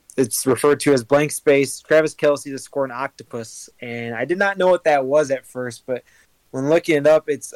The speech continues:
when the player scores a T D and ensuing on a two-point conversion also scores. And the odds are a plus three thousand. So, um,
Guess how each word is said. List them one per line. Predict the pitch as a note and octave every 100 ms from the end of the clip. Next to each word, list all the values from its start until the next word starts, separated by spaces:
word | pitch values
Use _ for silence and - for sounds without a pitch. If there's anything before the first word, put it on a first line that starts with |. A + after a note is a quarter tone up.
| -
when | - C3+ C#3 C3+ C3+
the | B2 C3+
player | - D3+ D#3 D3+
scores | - - D3+ C#3
a | B2+
T | - D#3+ E3+
D | D#3 D#3+ D#3+ D#3
and | C#3 C#3+ D#3 D#3 D3+ _ _ _ _
ensuing | C#3 C3+ A#2+ - D#3 D#3 D3+ C#3+ - -
on | C3 C3+
a | B2
two-point | - E3 - D3
conversion | C3 A2+ C3 D3+ B2+ A#2+
also | - C#3 C3 C3
scores. | - - A#2+ A2+ A2+ - _ _ _ _ _ _
And | - B2+ B2+ _
the | - B2+
odds | C3+ D#3+ C3+
are | C3 B2
a |
plus | _ - D#3+ F3
three | - D#3+ C#3+
thousand. | - A#2+ C3 C#3 A#2 A2+ A2 _ _ _ _
So, | C#3 B2 A#2+ A#2 G#2+ _ - _ _ _ -
um, | G1+ A#1+ B1 A#1+